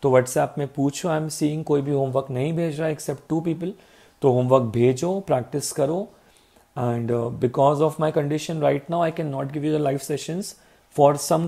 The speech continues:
coming days, but I am trying my best कि तुम्हें मैं through the video sessions इसे एक्सप्लेन कर सकूँ। So please cooperate, and I will be sending you an exact question of,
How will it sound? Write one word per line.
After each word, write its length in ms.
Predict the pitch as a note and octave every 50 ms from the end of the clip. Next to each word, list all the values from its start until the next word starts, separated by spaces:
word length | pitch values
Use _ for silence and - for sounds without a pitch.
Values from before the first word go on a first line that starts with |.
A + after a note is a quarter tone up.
| D#3+ -
coming 260 | D3 C#3 C#3 D3 D3 C3+
days, 260 | C3 C3+ F3+ A3 - - - _ - _ _ _ _ _ - -
but 140 | B2+ C3+ D3
I 60 | D3+ D3+
am 60 | D#3+ D#3+
trying 200 | E3 D#3+ D#3+ E3+ F3+
my 80 | F3+ E3+ D3
best 160 | D#3+ D#3+ -
कि 100 | - F#3
तुम्हें 240 | E3 E3+ D3+ D#3+ D#3+
मैं 160 | E3 F3 F3
through 360 | E3 C3+ - - - E3 E3 D3+
the 100 | E3 D3+
video 180 | C#3+ C#3 D3+ D3+
sessions 420 | - D3+ C3+ - - E3 F#3+ G3 -
इसे 200 | D3+ - - D3+
एक्सप्लेन 360 | C#3 - - - C#3 C#3 C#3
कर 160 | - C#3+ C3
सकूँ। 340 | B2+ - E3 D3 - F#3 G3 - - - _ _ _ _ _ _
So 180 | - - E3 D#3 D3+ -
please 240 | E3 F3 G3 F#3 - - -
cooperate, 480 | C3 B2 A#2+ - - D3+ F#3 G#3+ - - - - _ _ _ _ _ _ _ _ _ _ _ _ _ _ _ _ _ - _ _
and 300 | - B2+ B2 B2 A#2+ B2
I 160 | - - C3 B2+
will 160 | B2+ C3+ C#3
be 80 | D3+ - -
sending 340 | C3+ C3 C3 C#3 D3+ D#3 D3 D3+
you 100 | E3 E3
an 160 | C#3+ C3+ B2
exact 340 | A2 A2+ C3 C3 C3+ C3 - D3+
question 320 | C#3+ C3+ - D#3+ D3+ D3 D3
of, 160 | D#3 D3+ -